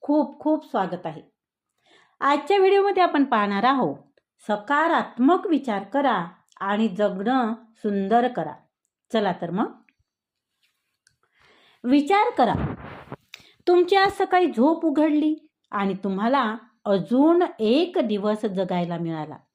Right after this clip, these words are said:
आणि तुम्हाला तुमची लाईफ बदलायला अजून एक संधी मिळाली. बघा, विचार करा, परंतु तुम्हाला माहीत आहे का, या जगामध्ये हजारो असे लोक आहेत,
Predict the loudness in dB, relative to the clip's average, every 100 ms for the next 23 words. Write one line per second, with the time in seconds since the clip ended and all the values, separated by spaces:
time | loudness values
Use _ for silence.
0 | _ _ _ _ _ _ -4 0 0 2
1 | 4 6 4 2 0 -6 _ -2 0 0
2 | 2 2 2 2 0 -2 -2 0 -2 -2
3 | 0 0 -2 -6 _ _ -4 -4 -2 -4
4 | -4 -2 0 0 -2 -8 -4 -2 0 2
5 | 4 2 0 -2 -4 -8 _ _ _ _
6 | -20 -20 _ _ _ _ -2 0 2 0
7 | -4 _ _ 0 0 4 2 4 0 -2
8 | -6 _ _ 0 2 2 2 2 2 -2
9 | -18 _ -4 0 0 0 -2 -2 -4 -4
10 | -4 -4 -6 -10 -14 _ _ _ -4 0
11 | 0 0 0 0 0 -2 -2 -2 -2 -6
12 | _ _ -6 -4 -2 0 2 2 4 4
13 | 2 0 0 2 2 2 0 0 0 -4